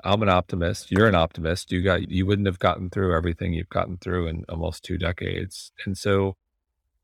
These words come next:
what is your hope with this book? What do you want people to take away? What's the change you wanna see in the world?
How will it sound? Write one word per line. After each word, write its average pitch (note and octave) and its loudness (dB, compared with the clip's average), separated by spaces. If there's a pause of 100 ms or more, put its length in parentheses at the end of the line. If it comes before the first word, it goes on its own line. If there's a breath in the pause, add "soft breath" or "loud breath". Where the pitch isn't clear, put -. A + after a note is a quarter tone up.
(140)
what C#3+ 4
is F3 2
your C#3 4
hope G2 0
with F2+ -6
this - -6
book? - -8
What A#2+ 0
do C3 4
you C3 4
want A#2 2
people G2 -4
to F#2+ 2
take F#2 -4
away? F2+ 0
What's G#2 -4
the G#2 -4
change F2+ 0
you F#2 -2
wanna E2+ 0
see F2 -4
in E2 0
the E2 -4
world? F2 -4